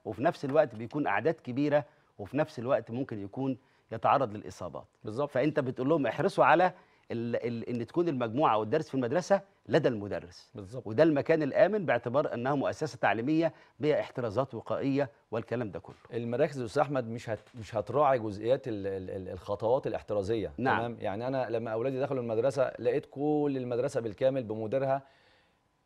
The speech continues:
Speaker 2: قايمين على جزئية إن الولد لازم يكون معاه كمامة،
Speaker 1: مم.
Speaker 2: تباعد ما بين الطالب والطالب.
Speaker 1: نعم.
Speaker 2: الكلام ده مش هيتوفر في المراكز.
Speaker 1: نعم.
Speaker 2: ده الكلام ده هيبقى صعب جدًا، لأن خلاص هي بتبقى ناحية تجارية من الدرجة الأولى، ولكن النهاردة بقيادة حكيمة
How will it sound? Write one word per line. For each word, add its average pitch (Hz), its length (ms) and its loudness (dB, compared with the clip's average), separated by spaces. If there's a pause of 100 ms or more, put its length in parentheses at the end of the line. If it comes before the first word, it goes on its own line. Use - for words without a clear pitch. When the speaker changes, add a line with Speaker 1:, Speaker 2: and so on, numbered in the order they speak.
(160)
Speaker 2:
قايمين 131 380 0
على 110 200 0
جزئية 113 360 0
إن 135 80 -2
الولد 131 240 2
لازم 131 160 -2
يكون 131 160 -4
معاه 113 140 2
كمامة، 127 340 -4 (220)
Speaker 1:
مم. 101 240 -6 (140)
Speaker 2:
تباعد 120 480 6
ما 107 80 0
بين 127 340 0
الطالب 113 460 4
والطالب. 123 520 4
Speaker 1:
نعم. 110 160 -4
Speaker 2:
الكلام 151 220 6
ده 156 140 6
مش 147 220 -2
هيتوفر 120 520 2
في - 100 -10
المراكز. 107 580 2
Speaker 1:
نعم. 95 340 -2
Speaker 2:
ده 117 80 4
الكلام 131 280 0
ده 139 120 2
هيبقى 110 320 -2
صعب 117 280 2
جدًا، 120 300 2
لأن 110 240 -2
خلاص 117 280 0
هي 104 80 0
بتبقى 104 300 -4
ناحية 110 320 0 (340)
تجارية 120 340 4
من 113 80 2
الدرجة 120 280 4
الأولى، 123 240 2
ولكن 131 380 4
النهاردة 123 500 2 (400)
بقيادة 120 380 4
حكيمة 98 560 -4